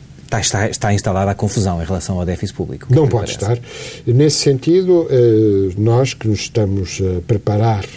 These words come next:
Speaker 2: eh, enquanto país, para o pós-Troika, é preciso dizê-lo. Eh, porquê é que eu falo aqui no pós-Troika? Falo, eh, porque nós temos que sair nas melhores condições e com uma grande credibilidade.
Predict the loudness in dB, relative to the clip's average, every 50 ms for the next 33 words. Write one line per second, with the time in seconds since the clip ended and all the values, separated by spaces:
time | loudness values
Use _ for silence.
0 | -16 -14 -12 -10 -8 -8 -8 -8 -6 -4 -6 -6 -6 -8 -12 -4 0 2 4 4
1 | 4 2 2 0 -2 -4 -10 -16 -18 -18 -18 -16 -16 -16 -16 -18 -18 -8 -4 0
2 | 2 4 4 4 2 2 0 -2 -4 -8 -14 -18 -6 -4 -4 -4 0 0 2 2
3 | 2 0 -2 -6 -6 -2 -2 -2 0 -2 -4 -2 -2 -2 -2 -2 -4 -8 -6 -4
4 | -4 -4 -2 -2 -2 -2 0 0 0 0 2 2 2 2 2 2 -2 -6 -12 -14
5 | -14 -14 -14 -6 0 2 4 6 6 6 6 4 2 0 -2 -2 -4 -4 -4 -4
6 | -6 -2 0 0 2 2 2 0 2 4 4 4 4 4 2 2 2 4 4 4
7 | 4 2 2 0 -2 -2 0 0 2 2 2 0 0 -2 -4 -4 -2 0 2 4
8 | 4 4 4 2 2 4 2 2 4 2 0 0 0 0 0 2 2 2 0 0
9 | 2 2 2 2 2 0 -2 -4 -6 -4 0 2 2 2 0 0 2 2 4 4
10 | 4 4 4 2 2 2 2 2 2 2 2 0 -2 -2 0 0 0 0 0 2
11 | 2 2 2 0 -2 -8 -18 -16 -6 -2 -2 0 2 2 2 4 2 2 2 4
12 | 4 4 4 4 2 2 0 -2 -2 0 0 2 2 2 2 2 0 0 -2 -2
13 | -4 -6 -8 -14 -16